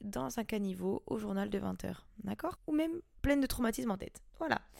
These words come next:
c'est clair, c'est simple, c'est direct, mais c'est la vérité. De ce fait, faites attention à vous, faites attention à vos verres. Je sais que j'arrête pas de dire « le monde n'est pas méchant », mais le monde est quand même un peu méchant. Donc, euh, le monde est méchant quand vous pouvez être dans des états où vous êtes vulnérable. Donc,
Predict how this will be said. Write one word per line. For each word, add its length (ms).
c'est 440
clair, 360
c'est 120
simple, 380
c'est 140
direct, 600
mais 140
c'est 140
la 100
vérité. 400
De 140
ce 100
fait, 80
faites 180
attention 340
à 80
vous, 160
faites 240
attention 340
à 60
vos 160
verres. 420
Je 100
sais 160
que 100
j'arrête 240
pas 100
de 60
dire « 180
le 80
monde 220
n'est 100
pas 160
méchant », 380
mais 140
le 100
monde 220
est 40
quand 160
même 120
un 80
peu 120
méchant. 380
Donc, 520
euh, 280
le 120
monde 220
est 40
méchant 320
quand 320
vous 140
pouvez 540
être 120
dans 140
des 120
états 280
où 60
vous 120
êtes 120
vulnérable. 500
Donc, 280